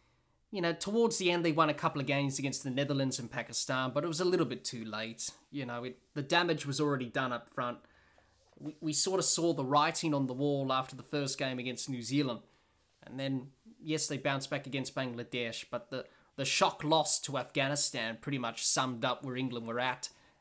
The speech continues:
as a team, really, in this World Cup. It was a, it was a very shock loss.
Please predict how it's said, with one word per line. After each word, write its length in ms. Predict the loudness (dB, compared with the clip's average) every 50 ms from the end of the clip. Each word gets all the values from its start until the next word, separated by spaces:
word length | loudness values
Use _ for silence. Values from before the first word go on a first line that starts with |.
| _ -8
as 180 | -6 -4 -4
a 60 | -4
team, 480 | -4 0 2 4 4 4 4 2 0 -4 -4
really, 240 | -2 -2 0 0 0
in 80 | -2 -2
this 200 | -2 -2 -2 -2
World 240 | 0 -2 -2 -2
Cup. 280 | -2 -2 -2 -2 -2 -4
It 40 | -6
was 140 | -6 -4 -4
a, 140 | -4 -6 -6
it 120 | -6 -6 -6
was 120 | -4 -6
a 60 | -6
very 200 | -4 -2 -2 0
shock 300 | 0 0 -2 -2 -2 -2
loss. 420 | 0 2 2 2 2 0 -2 -4